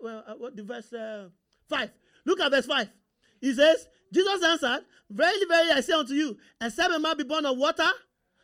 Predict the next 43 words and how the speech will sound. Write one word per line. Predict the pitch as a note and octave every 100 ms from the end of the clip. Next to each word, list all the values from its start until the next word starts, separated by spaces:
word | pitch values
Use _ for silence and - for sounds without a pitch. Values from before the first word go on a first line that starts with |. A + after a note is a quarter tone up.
| _ -
and | C#4+
of | C#4
the | C4+
Spirit, | B3 F4+ F4+ D4 _ -
he | D4+
cannot | D4 C#4+ F4 F#4
enter | D#4 D#4+ F4 F4 - _ _ _ _
into | D#4+ F4
the | D#4
kingdom | B3+ D#4+ C#4+
of |
God." | B3+ A3
So | - C#4
they | B3+
say | D#4
something | D4+ C#4+ C4
like | A#3+
this, | B3 A3
"Well, | C#4+ - _ -
when | A#3+
you | A#3
are |
born | A3+ E4+ F4+
again, | A#3+ C4 - -
you | B3+
see. | A3+ C4+ - _ _ _ _
When | A#3+ B3+
you |
are | A#3
born | F4
of | E4+
water | C4+ D#4 F4+
and | A#3+
spirit, | A3+ D#4 E4 -
you | A#3+
enter." | C4+ C#4+ - - _ -
Oh, | A#3+ -
you | A#3
are | A3
not | D4
serious. | D4+ C4 G3 - - -
See, | - C4+ - _ _ _ _ _ _ -
amen. | D4+ E4 D#4+ A3